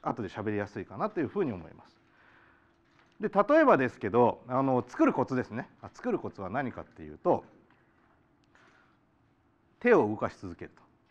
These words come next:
ということです。持ったものはもうくっつけちゃうってことですね。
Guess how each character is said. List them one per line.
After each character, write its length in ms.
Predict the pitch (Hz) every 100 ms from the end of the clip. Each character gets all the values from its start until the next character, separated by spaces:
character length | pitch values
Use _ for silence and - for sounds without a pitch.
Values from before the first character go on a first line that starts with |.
| _ _ -
と 40 |
い 40 | 101
う 20 |
こ 80 | -
と 80 |
で 40 | -
す。 80 | -
持 200 | 107 202
っ 40 | -
た 160 | -
も 120 | 139 104
の 80 |
は 120 | 120 113
も 200 | 104 -
う 340 | _ _ _
く 100 | 196
っ 20 | 190
つ 60 |
け 100 | 247
ち 60 | -
ゃ 40 |
う 20 | -
っ 360 | - _ _
て 60 | 98
こ 80 | 92
と 60 |
で 60 | -
す 20 |
ね。 140 | 202